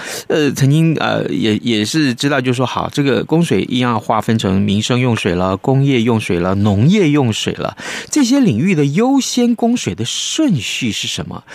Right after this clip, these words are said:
如果水情继续吃紧下去的话，那么水利署跟经济部要采取什么样的限制供水的措施呢？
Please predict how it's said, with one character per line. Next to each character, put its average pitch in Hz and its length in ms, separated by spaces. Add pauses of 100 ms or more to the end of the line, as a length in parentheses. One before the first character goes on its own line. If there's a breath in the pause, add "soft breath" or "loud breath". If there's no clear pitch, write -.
(300 loud breath)
如 277 140
果 294 100
水 135 200
情 147 300
继 262 240
续 160 320
吃 - 240
紧 110 220
下 120 200
去 - 200
的 92 100
话， 107 280
那 165 120
么 156 180 (260 loud breath)
水 - 200
利 233 120
署 131 140
跟 131 140
经 170 160
济 156 80
部 143 180
要 139 80
采 120 220
取 131 120
什 - 280
么 117 80
样 143 160
的 110 100
限 131 300
制 107 160
供 113 220
水 - 180
的 - 100
措 147 420
施 - 320
呢？ 95 200